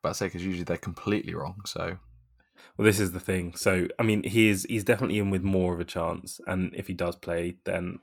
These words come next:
Speaker 2: my minus eight could backfire. <laughs> But, um, yeah, I think most people got rid of him before that first game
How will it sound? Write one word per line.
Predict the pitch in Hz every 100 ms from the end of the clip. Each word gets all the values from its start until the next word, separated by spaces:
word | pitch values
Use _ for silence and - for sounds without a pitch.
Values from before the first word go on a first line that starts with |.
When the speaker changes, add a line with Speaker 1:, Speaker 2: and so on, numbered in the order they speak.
| _ _
Speaker 2:
my | 95 90 85 85 -
minus | 90 87 -
eight | 87 -
could | - 85
backfire. | - - - 82 85 -
<laughs> | -
But, | 107 - - - - - - - -
um, | 95 92 90 87 87 _ - - _ _ -
yeah, | 92 82 78 _ _ 104
I |
think | 92 95 85 -
most | 104 90 -
people | 92 87 87
got | 82 -
rid | 90 87
of | 87
him | 87
before | 85 - 85
that | 85 -
first | 90 82 85
game | - 82 85